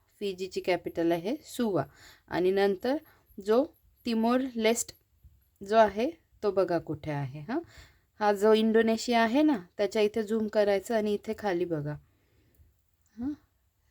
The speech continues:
तिमोर लेस्ट दिसलं आणि त्याची कॅपिटल आहे दिल्ली. हं, हे तिन्ही मी तुम्हाला कंट्रीज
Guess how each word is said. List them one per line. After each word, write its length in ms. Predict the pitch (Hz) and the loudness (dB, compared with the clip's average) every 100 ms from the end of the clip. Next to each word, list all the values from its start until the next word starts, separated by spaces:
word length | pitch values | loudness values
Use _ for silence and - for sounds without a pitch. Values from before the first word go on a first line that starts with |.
| - | -6
तिमोर 320 | - 208 226 285 - _ _ _ - | -4 0 0 -2 -6 _ _ _ 0
लेस्ट 460 | 202 175 - - _ _ _ _ _ 202 | 2 2 0 -12 _ _ _ _ _ -12
दिसलं 380 | 214 - 277 403 _ _ _ _ _ | -10 -2 0 0 _ _ _ _ _
आणि 120 | 190 190 | -6 -2
त्याची 220 | 202 214 | -4 0
कॅपिटल 520 | 214 202 196 190 190 | 0 0 -2 0 0
आहे 280 | 202 220 359 - 202 | 0 0 -4 -6 -16
दिल्ली. 440 | 185 233 180 143 - _ _ _ _ _ _ 269 | -2 0 2 0 -6 _ _ _ _ _ _ 0
हं, 120 | 392 - _ - | 0 0 _ -6
हे 60 | 214 | -6
तिन्ही 500 | - 240 240 262 294 | -2 0 4 6 6
मी 160 | 285 254 | 4 2
तुम्हाला 420 | 233 226 220 240 339 - | 0 0 2 2 0 -2
कंट्रीज 420 | 220 208 208 240 | 0 0 0 -4